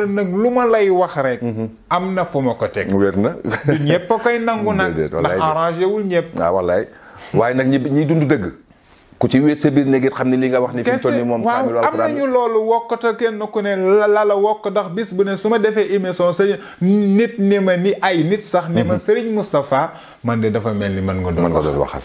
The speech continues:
Speaker 2: ndeysaan.
Speaker 1: <laughs> Kon loolu ah rek mooy affaire bi.
Speaker 2: Wallaay ndeysaan, macha Allah. <laughs> Jërëjëf Cheikh Moustapha ci leeral bu am solo boobu. Bokk na ci tamit tey ji fi nga bàyyee sànq muy wàllu rab.
Speaker 1: Mhm.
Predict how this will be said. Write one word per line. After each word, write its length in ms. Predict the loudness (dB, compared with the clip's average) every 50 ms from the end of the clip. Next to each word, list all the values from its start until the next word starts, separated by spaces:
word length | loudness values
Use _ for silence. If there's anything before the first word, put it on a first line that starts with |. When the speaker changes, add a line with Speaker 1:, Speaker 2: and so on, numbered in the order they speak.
| -8 -4
Speaker 2:
ndeysaan. 360 | -4 -4 -2 -2 -4 -6 -6 -10 -16 -20 -16 -8 -6 -4
Speaker 1:
<laughs> 520 | -4 -4 -6 -12 -18 -20 -20 -20 -12 -4
Kon 140 | -2 0 2 2
loolu 180 | 4 4 4 2
ah 140 | 0 0
rek 140 | 0 0 0
mooy 200 | 2 2 2 2 0
affaire 340 | 0 0 0 0 0 0 0
bi. 140 | 0 0 0
Speaker 2:
Wallaay 280 | 0 -2 -2 0 0 0
ndeysaan, 400 | 0 0 0 0 0 0 0 0
macha 260 | 0 -2 -2 -2 -2 0
Allah. 200 | 0 0 -2 0 0 -2 -2 0 0 -2
<laughs> 280 | -2 -2 -4 -2 0
Jërëjëf 400 | 0 2 4 2 2 0 -2 -4 -2
Cheikh 220 | 0 0 2 2
Moustapha 400 | 2 0 2 2 2 2 0 0
ci 140 | 0 -2 -2 0 0 0 2 2
leeral 240 | 2 2 2 2 0
bu 100 | 0 0 -2
am 100 | -2 -2
solo 220 | -2 -2 0 0
boobu. 160 | 0 0 0 0 0
Bokk 160 | 0 0 0
na 80 | -2 -2
ci 100 | -2 -2
tamit 200 | -2 -2 -2 -2
tey 160 | -2 -2 0 0
ji 140 | 0 -2 -2 -4 -12 -20 -20 -20 -20 _ _ _ _ _ _ _ _ _ -8 -8
fi 380 | -8 -10 -12 -16 -6 -2 0 2
nga 100 | 2 2
bàyyee 260 | 2 0 0 0 -2
sànq 280 | -2 -2 -2 -2 0 0
muy 160 | 0 2 2
wàllu 260 | 2 2 2 2 0
rab. 160 | 0 -2 -4 -8 -14 -20 _ _ -16 -14 -14 -14 -14 -16 -16 -18 -20 -20 -20 -20 -20 -18 -10 -4
Speaker 1:
Mhm. 400 | -2 0 0 0 -2 -6 -10